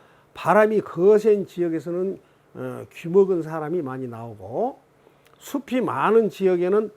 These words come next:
몸이 야윈 사람이 많습니다. 신기하죠? 나무 기운이 강한 곳에는, 어, 꼽추가 나고, 어, 높은 언덕 아래 지역에는 피부병 환자나 다리를 저는 사람이 많이 납니다.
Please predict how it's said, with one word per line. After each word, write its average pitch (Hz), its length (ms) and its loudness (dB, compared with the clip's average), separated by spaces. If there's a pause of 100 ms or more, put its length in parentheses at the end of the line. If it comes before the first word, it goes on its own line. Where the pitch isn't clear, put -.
(160)
몸이 147 540 -6
야윈 151 460 -8
사람이 208 340 -6
많습니다. 190 600 -2 (360)
신기하죠? 220 680 0 (760)
나무 196 600 2
기운이 220 420 0
강한 269 960 -4
곳에는, 185 520 -2 (680)
어, 147 420 -6 (340)
꼽추가 - 580 -6
나고, 101 320 -14 (640)
어, 165 400 0
높은 214 420 2
언덕 220 320 4
아래 190 460 2
지역에는 165 640 -2
피부병 220 580 -6
환자나 170 640 -4 (340)
다리를 208 580 -8
저는 180 340 -2
사람이 151 460 -6
많이 127 340 -8
납니다. 104 680 -6